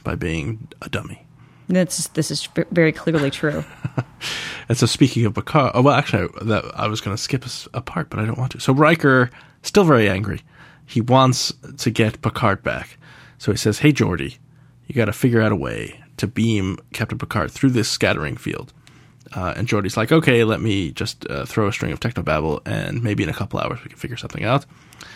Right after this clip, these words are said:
Speaker 1: And this is where the other exciting, uh, celebrity sighting happens in this episode, because we have,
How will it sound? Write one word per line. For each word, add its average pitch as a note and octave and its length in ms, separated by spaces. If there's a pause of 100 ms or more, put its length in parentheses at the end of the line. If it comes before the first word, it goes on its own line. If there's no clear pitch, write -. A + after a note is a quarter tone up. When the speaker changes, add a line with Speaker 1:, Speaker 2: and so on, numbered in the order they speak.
(220)
Speaker 1:
And B2+ 120
this E3 140
is C#3+ 140
where C#3+ 260
the C3 180
other C3 360
exciting, A#2+ 800 (460)
uh, G2+ 340 (100)
celebrity B2 520
sighting G2+ 400
happens - 560 (180)
in - 100
this - 140
episode, - 420 (360)
because - 280
we - 100
have, - 360